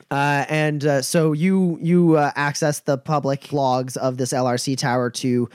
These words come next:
look at the, um, listed nomad packs that travel around this area, or, and you see one that you actually recognize. It's the Beasts of Burden, the nomad pack, uh, led by the gentleman known as Bumper,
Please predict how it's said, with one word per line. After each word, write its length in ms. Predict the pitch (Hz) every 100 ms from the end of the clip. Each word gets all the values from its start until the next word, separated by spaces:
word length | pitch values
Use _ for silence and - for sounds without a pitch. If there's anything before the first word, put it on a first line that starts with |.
| - -
look 340 | 135 135 - -
at 320 | 131 123 - 113
the, 400 | 120 127 123 117
um, 400 | 117 113 110 - -
listed 500 | 131 139 - 139 120
nomad 440 | 123 127 139 151
packs 380 | 147 160 156 -
that 400 | 135 113 110 -
travel 360 | - 127 123 127
around 260 | 127 120
this 160 | 113 -
area, 420 | 107 113 147 202 - - 147
or, 100 | 135
and 160 | 160
you 60 | 160
see 180 | - 220
one 200 | 160 143
that 100 | 127
you 80 |
actually 240 | 123 120 143
recognize. 640 | 202 - 131 98 76 90 127
It's 180 | 120 -
the 260 | 156 143 - - - 123
Beasts 400 | 175 220 - -
of 220 | 180 123
Burden, 500 | 165 160 117 80 87 - - -
the 160 | 131 151
nomad 480 | 160 165 156 151 139
pack, 540 | - 143 139 - - -
uh, 340 | 131 127 123 113
led 540 | 123 143 143 139 117
by 440 | 135 131 127 127 120
the 160 | 123
gentleman 500 | 135 143 135 139 131
known 240 | 127 127 113
as 300 | 117 117 110
Bumper, 480 | 131 135 208 226